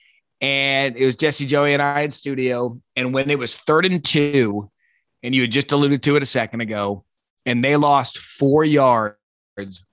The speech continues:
on third and two with two minutes around there. Forgive me for not knowing the exact time, but it was around that time. That was the, they, they had the ball to put away Alabama. I looked at Joe. I'm like, "Auburn's about to put away Alabama."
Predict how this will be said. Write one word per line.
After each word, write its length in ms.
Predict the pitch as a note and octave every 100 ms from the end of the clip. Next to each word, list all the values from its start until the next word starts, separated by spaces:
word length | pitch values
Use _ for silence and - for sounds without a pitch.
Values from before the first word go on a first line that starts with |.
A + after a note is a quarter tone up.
| A2+
on 140 | G#2+
third 400 | - - C3+ C3+
and 120 | C3
two 400 | - B2 G2 D2+ _ _ _ _ -
with 340 | C3 B2+ - _ _ _ _
two 200 | - D#3+
minutes 360 | D3+ D3+ D3 D3
around 420 | C#3 C3+ C3+ C3+
there. 220 | C3 C3
Forgive 360 | - B2 C3+ B2
me 120 | B2+
for 100 | B2
not 160 | B2+
knowing 200 | B2+ B2+
the 80 | B2
exact 380 | A#2+ A#2+ B2 G#2+
time, 220 | A#2+ B2
but 100 | A#2+
it 60 | A#2+
was 380 | B2 B2+ C3 C3
around 300 | B2+ B2+ B2
that 200 | A#2+ -
time. 440 | A#2 A#2 G#2+ G2 - _ _ _ _
That 260 | D#3 F#3+
was 140 | G3 D#3
the, 120 | E3
they, 300 | E3 F3+ - _
they 200 | F#3+ F3+
had 320 | D3+ G3 A#3
the 80 | A3+
ball 280 | F#3+ G3 F#3+
to 60 | E3+
put 200 | - F#3+
away 200 | F3 E3
Alabama. 400 | D#3+ D3+ D#3 D3
I 40 |
looked 180 | D3+ E3
at 80 | B2+
Joe. 180 | D#3
I'm 120 | D#3+ C#3
like, 180 | B2+
"Auburn's 300 | C#3 C#3 C#3+
about 160 | C3 C3
to 60 | -
put 100 | B2+
away 180 | B2+
Alabama." 500 | B2 A#2+ A2+ A2 F#2